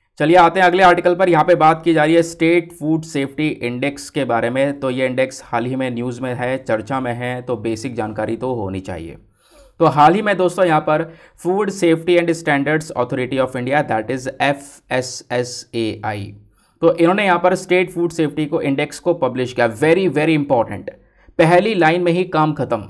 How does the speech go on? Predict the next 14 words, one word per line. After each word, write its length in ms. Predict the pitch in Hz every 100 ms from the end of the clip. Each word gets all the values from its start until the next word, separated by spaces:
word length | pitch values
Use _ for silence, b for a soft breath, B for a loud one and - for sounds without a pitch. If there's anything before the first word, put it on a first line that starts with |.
| - _ _ 147
पहली 360 | 147 160 202
लाइन 320 | 156 147 185 160
बहुत 300 | 117 160 165
इंपॉर्टेंट 380 | 156 156 165
एग्जाम 380 | 160 135 135 143
के 120 | 143
लिए, 100 | 156
यहाँ 240 | 170 135 -
से 120 | 151
डायरेक्टली 320 | 135 123 143
क्वेश्चन 340 | 143 127 139 127
बन 80 | 120
सकता 300 | 104 104 101
है 200 | -